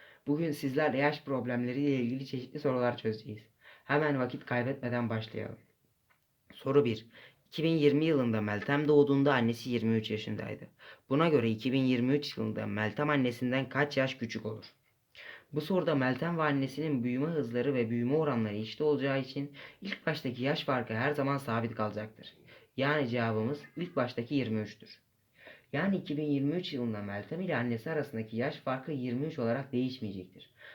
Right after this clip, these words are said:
Annesi Meltem'den yirmi üç yaş büyüktür. Şimdi ikinci soruya geçelim. Bir anne ve iki çocuğunun bugünkü yaşları toplamı otuz dokuzdur. Buna göre üç yıl sonra yaşları toplamı kaç olur?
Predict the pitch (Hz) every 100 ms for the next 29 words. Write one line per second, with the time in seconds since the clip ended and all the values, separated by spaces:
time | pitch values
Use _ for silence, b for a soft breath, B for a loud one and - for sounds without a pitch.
0 | B _ 135 127 131 175 131 117 117 110
1 | 117 143 127 120 156 - 139 - 123 120
2 | - - - _ b b _ - 160 131
3 | 143 - 175 180 131 110 98 98 - -
4 | - _ _ _ - - - _ - _
5 | - B B B B B _ - 175 -
6 | 147 160 185 139 - 196 147 123 110 104
7 | 123 165 175 180 165 165 160 156 160 156
8 | 147 160 147 127 117 117 113 - - _
9 | - 120 151 147 104 101 156 160 - 113
10 | 120 107 107 113 - 143 143 123 - 123
11 | 120 113 107 107 -